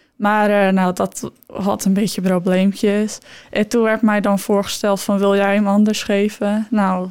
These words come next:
dat vond ik eigenlijk wel leuk, want dat was altijd wel mijn droom. Dus dacht ik, "Dat ga ik wel doen." En toen heb ik gewoon een les in elkaar gezet, eigen choreografietje gemaakt, oefening gemaakt.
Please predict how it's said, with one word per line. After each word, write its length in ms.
dat 280
vond 200
ik 100
eigenlijk 320
wel 160
leuk, 160
want 140
dat 100
was 180
altijd 200
wel 120
mijn 180
droom. 500
Dus 460
dacht 180
ik, 140
"Dat 180
ga 140
ik 140
wel 160
doen." 420
En 260
toen 160
heb 160
ik 100
gewoon 160
een 140
les 300
in 80
elkaar 380
gezet, 500
eigen 280
choreografietje 840
gemaakt, 420
oefening 540
gemaakt. 640